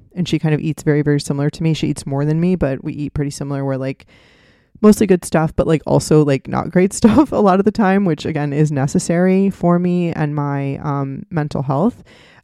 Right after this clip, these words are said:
Uh, so back then I thought of getting one, but now I'm like, I know that I would just be, like, looking at it and I don't need necessarily to do that, do that. And that's, like, with any sort of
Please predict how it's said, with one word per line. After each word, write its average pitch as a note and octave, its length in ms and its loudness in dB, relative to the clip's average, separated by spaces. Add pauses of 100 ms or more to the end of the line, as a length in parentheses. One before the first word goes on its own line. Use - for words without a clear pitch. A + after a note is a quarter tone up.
Uh, D3+ 440 -6
so D#3 800 2 (240)
back D3+ 280 -2
then G#3+ 180 4
I G#3+ 100 4
thought F#3+ 160 2
of F#3 80 2
getting F3+ 300 0
one, F3 220 2
but E3+ 100 -2
now F3 160 0
I'm F#3 100 0
like, F3 320 -2 (140)
I E3+ 100 2
know E3 240 6
that D#3 120 2
I D3+ 100 2
would D#3 140 4
just - 180 -4
be, D#3+ 100 -2
like, C#3 240 -2
looking G3 320 0
at D#3+ 200 -2
it D3+ 340 -6
and C#3+ 460 -8
I - 80 -6
don't C#3+ 240 -6
need D3+ 360 -4 (460)
necessarily D3+ 540 -2
to - 120 -14
do D3+ 120 -2
that, F#3 260 -2 (180)
do F#3+ 120 2
that. G#3+ 180 4
And G3+ 100 4
that's, C4 140 4
like, F#4 140 2
with D4 120 4
any E3 220 2
sort D#3+ 240 2
of D#3 180 2